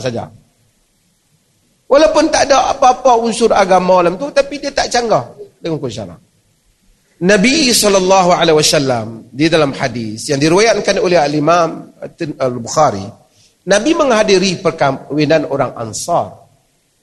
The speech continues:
Orang Ansar, orang Madinah ni dia ada satu tabiat berbeza dengan orang Mekah. Orang Madinah ni dia terkenal dengan sukakan nyanyian. Orang Mekah dia tak, ada suka juga, tapi tak macam orang Madinah. Dia orang suka.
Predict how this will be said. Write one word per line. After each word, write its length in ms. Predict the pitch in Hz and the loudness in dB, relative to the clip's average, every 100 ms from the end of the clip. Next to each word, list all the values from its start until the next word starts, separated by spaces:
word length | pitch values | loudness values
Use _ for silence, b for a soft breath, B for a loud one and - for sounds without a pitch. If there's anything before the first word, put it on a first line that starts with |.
| _ _ _ _ _ _ | _ _ _ _ _ _
Orang 320 | 190 269 277 | 2 4 2
Ansar, 560 | 240 233 226 269 226 190 | 0 0 2 2 2 2
orang 320 | 202 226 220 | 2 2 2
Madinah 480 | 214 202 214 190 147 | 0 0 0 0 0
ni 160 | 185 202 | -2 -2
dia 240 | 180 190 | 0 0
ada 80 | 185 | 0
satu 320 | 180 165 170 | -4 -6 -2
tabiat 560 | 160 151 170 175 - 143 | 0 0 -2 -2 -4 -6
berbeza 480 | 117 156 165 175 | -2 -2 2 0
dengan 240 | 139 135 104 | 0 -2 -4
orang 240 | 120 127 | -6 -6
Mekah. 240 | - 98 - _ _ _ _ _ _ - | -10 -16 -18 _ _ _ _ _ _ 0
Orang 320 | 175 208 202 | 2 2 2
Madinah 480 | 202 202 233 226 202 | 2 0 0 0 0
ni 320 | 233 220 165 | -2 -4 -2
dia 160 | 185 185 | -2 -2
terkenal 720 | 185 - 175 196 202 202 170 | -6 -4 -2 0 2 0 -2
dengan 240 | 180 175 | -4 -4
sukakan 640 | 156 - 196 220 196 180 165 | -4 -10 -6 -4 -4 -4 -4
nyanyian. 480 | 151 165 190 110 85 - _ _ _ _ _ _ _ _ _ _ | -4 -4 -6 -6 -12 -20 _ _ _ _ _ _ _ _ _ _
Orang 240 | 127 156 | -2 -2
Mekah 200 | - 214 | 0 0
dia 160 | 185 175 | 0 2
tak, 320 | 214 - - | 0 0 -2
ada 220 | 170 196 165 | -2 0 0
suka 320 | 190 151 135 | -2 -2 0
juga, 240 | 180 151 - - - | 0 -2 -2 -14 -20
tapi 240 | - 151 214 | -12 -8 -6
tak 160 | 175 | -4
macam 240 | 160 170 151 | -4 -2 -2
orang 160 | 151 | 0
Madinah. 200 | 151 120 101 | -2 -4 -4
Dia 160 | 175 | -2
orang 80 | 214 | -2
suka. 320 | 202 - 120 | -4 -4 -6